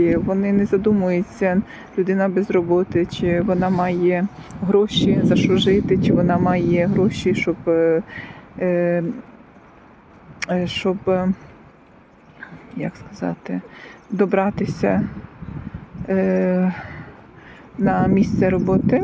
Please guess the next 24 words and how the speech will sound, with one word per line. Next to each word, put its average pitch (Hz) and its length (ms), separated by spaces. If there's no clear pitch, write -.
От 415 80
вони 359 280
так, 240 340
е, 196 380
приїжджай 247 540
до 180 140
нас, 180 280
приїжджай 226 600
до 240 120
нас, - 180
і 214 80
не, 208 320
нікому 220 420
не 208 100
цікаво, 175 600
чи - 100
ти 196 100
маєш 208 300
за 196 120
що - 180
їхати, 185 420
чи - 160
не 180 140
маєш. 170 500